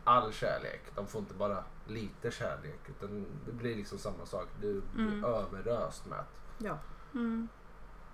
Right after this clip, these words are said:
Speaker 2: Och det är ju lite... Jag måste ju... Det har jag också jobbat extremt mycket med, att jag måste liksom hålla...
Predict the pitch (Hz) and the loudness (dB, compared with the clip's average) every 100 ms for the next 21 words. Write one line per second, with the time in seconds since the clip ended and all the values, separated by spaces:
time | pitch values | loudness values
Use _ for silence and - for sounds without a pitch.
0 | - - - - - - - - - 226 | -12 -14 -12 -14 -12 -12 -10 -10 0 4
1 | 247 240 226 214 202 202 196 175 - - | 6 8 8 6 4 6 4 4 -4 -6
2 | - 208 240 240 254 - 190 190 190 - | -4 6 8 8 6 2 2 4 2 -2
3 | - - - - - 185 - - - - | -12 -12 -12 -10 -6 -6 -8 -12 -10 -10
4 | - - 220 208 202 233 226 196 202 - | -12 2 6 6 6 2 4 4 2 0
5 | - 226 214 208 196 208 190 196 185 185 | 2 4 6 4 4 8 8 6 0 0
6 | - 180 - 180 - 180 180 | -2 -4 -2 -2 0 4 4